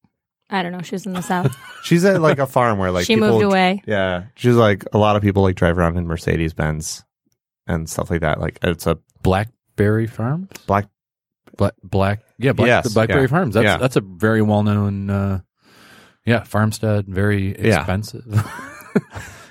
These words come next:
Speaker 3: Yeah,
Speaker 2: I
Speaker 3: high-end,
Speaker 2: haven't, I haven't
Speaker 3: high-end.
Speaker 2: afforded to go there yet.
Speaker 3: <laughs>
Speaker 2: But, um, yeah, I'm, I'm happy that, um, she was there in the beginning 'cause she, she did a really great job. And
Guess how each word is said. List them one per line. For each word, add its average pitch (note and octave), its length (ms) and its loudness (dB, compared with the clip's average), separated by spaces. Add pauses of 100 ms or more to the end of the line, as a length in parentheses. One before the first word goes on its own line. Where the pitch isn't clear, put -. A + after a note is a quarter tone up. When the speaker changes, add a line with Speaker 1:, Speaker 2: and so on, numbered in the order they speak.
(100)
Speaker 3:
Yeah, G#2 240 -2
Speaker 2:
I - 60 -18
Speaker 3:
high-end, B2+ 260 -2
Speaker 2:
haven't, D#3+ 200 2
I - 20 2
haven't D#3+ 100 -10
Speaker 3:
high-end. B2+ 240 0
Speaker 2:
afforded A2 320 0
to F#2 80 -8
go E2 160 -4
there D#2 180 -8
yet. E3 1000 -2 (140)
Speaker 3:
<laughs> - 200 -20
Speaker 2:
But, G2 340 0
um, F#2 360 -4 (380)
yeah, G#2+ 160 2
I'm, A#2 220 -4
I'm A2+ 200 -2
happy G2+ 440 -2 (220)
that, F2 320 0 (160)
um, E2+ 540 -6 (260)
she - 120 0
was B2 140 4
there G#2+ 160 4
in G2+ 60 0
the F#2 80 -4
beginning F2+ 360 -4
'cause E2+ 160 -10
she, E2+ 220 -6 (140)
she - 140 -8
did F2 140 -6
a - 40 -10
really E2+ 180 -6
great E2 220 -6
job. E2 340 -2
And D#2+ 200 -6